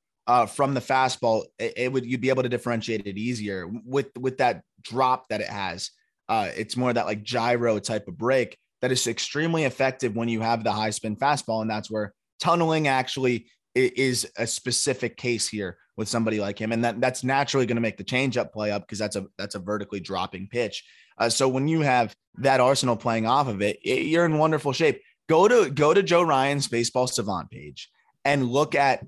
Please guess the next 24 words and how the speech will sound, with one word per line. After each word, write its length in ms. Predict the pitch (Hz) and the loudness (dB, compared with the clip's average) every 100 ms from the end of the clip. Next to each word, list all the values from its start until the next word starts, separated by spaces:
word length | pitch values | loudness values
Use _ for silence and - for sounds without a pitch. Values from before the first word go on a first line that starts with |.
| 104 | -4
the 140 | 123 | -2
zones. 640 | 120 117 110 80 69 - - | 0 0 -2 -4 -8 -8 -4
Uh, 180 | 107 98 | -2 -2
if 160 | 110 110 | -2 0
you're 100 | 117 | 0
listening 400 | 117 117 120 110 | 2 0 -2 -2
and 100 | 110 | -2
you 100 | 107 | -2
have, 180 | 104 95 | -4 -6
like, 140 | 95 | -6
access 480 | 101 104 - 90 - | -6 -6 -6 -6 -6
to 80 | - | -8
this, 200 | 73 - _ _ _ _ _ | -10 -14 _ _ _ _ _
look 380 | - 139 165 185 | -6 2 4 4
at 100 | 208 | 2
the 80 | 208 | 0
four 340 | - 156 156 | -2 2 2
seam 460 | 156 - 156 156 160 _ _ | 2 0 0 0 -4 _ _
heat 320 | - 156 - | -8 -6 -2
map 320 | 117 117 - _ _ _ _ - | 0 0 -2 _ _ _ _ -2
where 180 | 123 | 2
he 180 | 131 147 | 2 2
locates 460 | 143 135 131 131 - | 2 2 0 -4 -2
that, 280 | 117 104 | -2 -2